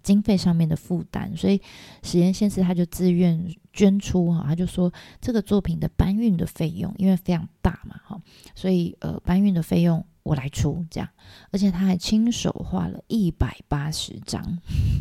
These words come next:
<laughs> 很可怕哈！一百八十张《太阳之子》的手稿哈，就送给这些协助布展的所有的工作人员。那这个《太阳之子》的作品呢，高大概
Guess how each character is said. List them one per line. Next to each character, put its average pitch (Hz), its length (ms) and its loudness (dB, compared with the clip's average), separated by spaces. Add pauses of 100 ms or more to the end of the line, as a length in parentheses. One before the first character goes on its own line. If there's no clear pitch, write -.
<laughs> - 640 -20
很 175 160 -2
可 160 160 0
怕 156 240 2
哈！ 160 180 -4
一 220 160 4
百 147 220 2
八 170 180 0
十 165 180 -2
张 165 220 -2
《太 196 220 0
阳 156 320 -2
之 170 160 -4
子》 - 260 -8 (100)
的 - 140 -8
手 - 420 -6
稿 - 140 -4 (160)
哈， - 160 -16 (480)
就 180 180 0
送 190 460 -2
给 - 340 -12
这 - 160 -4
些 165 280 0
协 160 200 -2
助 165 220 -4
布 170 260 -2
展 - 360 -10
的 - 240 -8
所 180 200 -6
有 170 120 -2
的 - 100 -10
工 156 240 -4
作 165 160 -6
人 - 280 -10
员。 - 140 -10 (960)
那 233 120 4
这 247 160 6
个 202 160 4
《太 196 160 6
阳 165 120 6
之 175 140 -2
子》 - 180 -6
的 156 120 -2
作 - 260 0
品 - 240 -2
呢， - 80 -14 (160)
高 180 260 2
大 165 220 0
概 175 160 -4